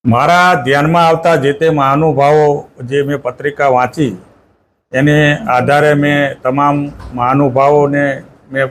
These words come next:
વ્યક્તિગત ફોનથી કોન્ટેક્ટ કર્યો, WhatsApp-ના માધ્યમથી એમને પુરાવા સાથે એમના જે સસ્પેન્ડ લેટર હતા એ, એમના જે હોદ્દાનો દુરુપયોગ કર્યો હતો એની સાથે મેં મારો નોમિનેશન લેટર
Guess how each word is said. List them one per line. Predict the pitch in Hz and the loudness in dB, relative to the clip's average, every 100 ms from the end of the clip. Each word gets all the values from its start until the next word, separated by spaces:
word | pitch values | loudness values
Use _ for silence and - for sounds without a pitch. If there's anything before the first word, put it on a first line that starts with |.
| - | -6
વ્યક્તિગત | 127 147 - - - 165 160 147 | -4 -4 -4 -20 -4 -4 -2 -4
ફોનથી | - 143 160 165 170 165 151 - _ _ | -2 0 0 0 2 2 -2 -10 _ _
કોન્ટેક્ટ | - 139 139 156 | -4 -4 0 0
કર્યો, | 156 156 165 165 - _ _ _ _ 120 | 2 2 2 0 -10 _ _ _ _ -2
WhatsApp-ના | 135 - 156 151 160 | -2 0 -2 2 2
માધ્યમથી | 151 147 147 165 151 160 | 2 0 0 0 0 0
એમને | 156 156 | 0 0
પુરાવા | - 139 151 165 165 | -4 0 2 4 2
સાથે | 147 160 156 | 0 -2 0
એમના | 170 170 - 143 151 156 156 151 - _ _ _ | -2 -2 -4 -6 -2 0 0 -2 -6 _ _ _
જે | 127 127 151 156 | -10 0 4 4
સસ્પેન્ડ | 147 143 127 151 143 | 2 -2 -2 -2 0
લેટર | 139 143 151 | -2 0 0
હતા | 151 151 147 | 0 0 0
એ, | 131 156 165 165 - _ _ _ _ - | 2 2 2 0 -6 _ _ _ _ -8
એમના | 131 147 151 | -2 0 2
જે | 143 143 | 2 2
હોદ્દાનો | 131 117 131 156 160 | 2 2 2 2 2
દુરુપયોગ | 151 160 151 156 160 | 2 0 0 0 0
કર્યો | 156 160 | 2 2
હતો | 156 | 2
એની | 147 143 156 | 0 0 -2
સાથે | 151 147 - 156 | -2 -2 0 -2
મેં | 151 147 | -2 -2
મારો | 147 151 | 0 0
નોમિનેશન | 135 139 151 143 151 | -2 -2 -2 0 0
લેટર | 135 139 143 160 165 - | 2 2 2 0 0 -6